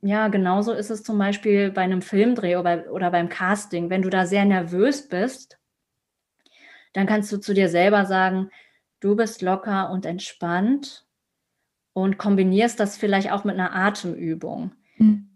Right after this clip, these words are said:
Speaker 1: Und dadurch lösen sich Verkrampfungen und du kannst viel mehr mit Leichtigkeit spielen.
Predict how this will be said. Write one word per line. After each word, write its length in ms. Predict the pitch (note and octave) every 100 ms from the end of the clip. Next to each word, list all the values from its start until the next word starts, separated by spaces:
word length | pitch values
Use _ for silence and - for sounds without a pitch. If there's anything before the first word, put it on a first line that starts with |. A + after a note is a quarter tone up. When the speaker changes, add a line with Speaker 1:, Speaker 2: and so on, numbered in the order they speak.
| _
Speaker 1:
Und 240 | G3 G3
dadurch 440 | G3 G#3+ A#3+ C4 C4
lösen 340 | G#3+ B3 B3
sich 220 | A3 G#3+
Verkrampfungen 1000 | - G#3+ - G3+ A3+ C#4 C#4 F#3+ G3+ A#3+
und 220 | A#3+ G#3 G3+
du 80 |
kannst 400 | G3+ G#3+ G#3 -
viel 720 | - - A#3+ A#3+ B3 B3 B3 B3
mehr 280 | G#3+ G3+ G#3
mit 180 | G3 F#3+
Leichtigkeit 800 | F3 F#3+ - G3 - G3 F3+ -
spielen. 760 | - - E3+ E3 D#3+ F3 -